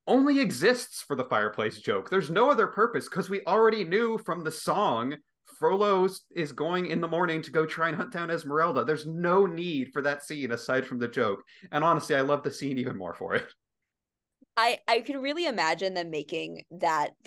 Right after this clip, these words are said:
Speaker 2: they making the movie, having it in storyboards, like, showing it, like, in screenings, eh, like, internally to, like, you know, see how the movie is going. Um,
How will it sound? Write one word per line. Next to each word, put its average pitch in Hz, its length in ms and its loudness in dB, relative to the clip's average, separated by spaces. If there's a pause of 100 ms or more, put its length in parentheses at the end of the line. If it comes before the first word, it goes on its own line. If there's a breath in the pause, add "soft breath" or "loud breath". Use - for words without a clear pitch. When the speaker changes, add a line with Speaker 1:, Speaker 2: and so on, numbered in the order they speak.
(140)
Speaker 2:
they 196 160 0
making 214 340 2
the 214 80 -2
movie, 185 300 -2
having 196 320 -4
it 196 100 -4
in 190 80 -4
storyboards, 170 640 -2
like, 156 160 -8
showing 185 460 2
it, 170 160 0
like, 160 260 -4
in 170 100 -6
screenings, 175 680 -4
eh, 147 140 -4
like, 165 140 -6
internally 165 680 -4
to, 160 60 -6
like, 156 280 -4
you 156 80 -10
know, 175 120 -8
see - 240 -6
how 165 140 0
the 160 80 -4
movie 160 280 -6
is 160 120 -8
going. 156 420 -2 (360 soft breath)
Um, 160 460 2